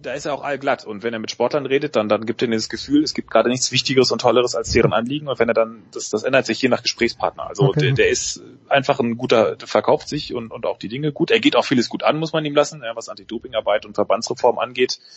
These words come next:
Speaker 1: Wobei man ja sagen muss, dass, äh, das war ja so, naja, jetzt ist der Vergleich ist ein bisschen, äh, makaber, aber, äh, wenn ein ganzes Land, Deutschland, das deutsche Wirtschaftsunder, das konnte ja auch quasi, es konnte ja nur noch bergauf gehen, äh,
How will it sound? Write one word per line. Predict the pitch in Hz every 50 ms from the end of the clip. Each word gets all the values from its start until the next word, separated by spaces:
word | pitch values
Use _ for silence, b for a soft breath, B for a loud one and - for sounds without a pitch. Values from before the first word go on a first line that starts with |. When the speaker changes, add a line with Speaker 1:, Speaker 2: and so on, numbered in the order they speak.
| B B B B B B
Speaker 1:
Wobei | - 101 104 110
man | 113 113 107
ja | 104
sagen | 98 98 90 101 107 110
muss, | 110 104 -
dass, | - 95 92 - - - -
äh, | - - 107 98
das | 92 92 -
war | 104 104
ja | 104
so, | 101 101 90 73 - - - - -
naja, | - 95 95
jetzt | 90 87 -
ist | - -
der | 87
Vergleich | - - 80 85 92 87
ist | 90 90 - -
ein | -
bisschen, | 90 85 - - 90 87 80
äh, | 60 87 85 82 80 80 71
makaber, | 71 95 85 - - 95 101 95 92 87
aber, | 87 92 92 90 87 - b b b b b b b b b b b _ -
äh, | 113 117 101 104
wenn | 107 104
ein | 104
ganzes | 98 104 104 - 110
Land, | - - 104 117 110
Deutschland, | 110 113 117 - - 117 110 104
das | 101
deutsche | - - 104 - 113 98
Wirtschaftsunder, | 117 113 - 113 - - 123 110 107 107 95 -
das | - 92 87 - 92 82 - -
konnte | - - 113 110
ja | 104 95
auch | 76 107 110 - -
quasi, | - - 90 87 92
es | 90 87 -
konnte | 131 139 -
ja | 87
nur | 90 92
noch | 90 80
bergauf | - - - 78 82 80 -
gehen, | - 85 80 76 - -
äh, | 87 82 78 76 76